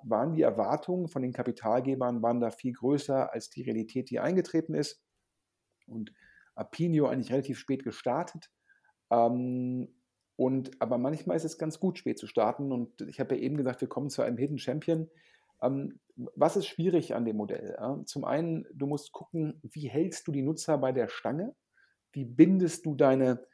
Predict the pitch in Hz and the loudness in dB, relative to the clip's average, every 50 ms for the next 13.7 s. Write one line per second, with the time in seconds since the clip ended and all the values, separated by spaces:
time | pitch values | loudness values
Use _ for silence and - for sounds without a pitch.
0 | _ _ _ _ _ - 127 - 139 117 127 120 131 139 131 123 117 135 - - | _ _ _ _ _ -12 -6 -4 0 4 6 6 6 6 4 2 2 0 0 0
1 | 160 175 165 165 - - 175 - - 139 131 135 143 - - - 131 - - - | 0 0 0 -2 -2 -2 -2 -2 -4 -8 -6 -4 -4 -2 -2 -2 -4 0 0 0
2 | 170 175 156 - - - 131 131 135 135 147 143 - - 131 131 120 - _ _ | 0 0 -4 -6 0 2 4 4 4 2 0 -4 -2 -2 -2 -4 -4 -6 _ _
3 | _ _ - - 170 185 202 196 - - 170 175 185 180 175 180 180 185 185 185 | _ _ -2 2 4 4 4 2 2 0 2 2 2 2 2 0 0 0 0 -2
4 | 185 - _ _ - _ _ _ _ _ _ 127 131 131 135 135 127 - - - | -2 -6 _ _ -20 _ _ _ _ _ _ 2 2 2 2 -2 -4 -6 -10 -6
5 | 120 160 170 147 156 - - - 151 160 156 - - - 151 143 143 139 135 - | -2 -2 2 2 2 2 2 0 0 0 -2 -4 -4 -2 -2 0 0 -2 -2 0
6 | 117 117 117 120 117 - - - - 117 - - - - 160 185 233 302 302 - | 0 2 2 0 -4 -6 -10 0 2 2 2 2 0 0 0 2 2 0 -4 -10
7 | _ _ _ _ _ _ _ _ _ _ _ _ 147 147 147 151 151 151 151 151 | _ _ _ _ _ _ _ _ _ _ _ _ 6 8 10 8 8 6 4 0
8 | 151 143 - - - _ _ - 139 135 135 135 139 139 135 135 131 135 _ _ | 0 -2 -4 -8 -12 _ _ 4 6 8 8 6 4 0 -2 -4 -6 -8 _ _
9 | _ _ _ _ _ _ _ _ _ _ _ _ _ _ _ - - _ _ _ | _ _ _ _ _ _ _ _ _ _ _ _ _ _ _ -20 -20 _ _ _
10 | _ _ _ _ - 143 151 156 170 165 175 185 190 190 190 185 - - 147 170 | _ _ _ _ 0 0 6 6 8 8 8 8 10 10 10 8 6 0 0 0
11 | 165 - 175 156 165 160 156 143 - - - 170 - 185 170 170 170 - - _ | 0 0 -2 -2 2 2 0 0 2 2 2 2 2 2 0 0 -2 -4 -6 _
12 | _ _ _ _ 127 123 160 160 156 - - 165 170 170 165 165 - 170 - 160 | _ _ _ _ -6 -4 -4 -4 -4 0 4 6 6 6 4 2 -2 -2 -2 -2
13 | 147 - - 175 165 160 - 113 101 98 - - - | -8 2 2 2 2 4 -2 -8 -8 -8 -10 -10 -12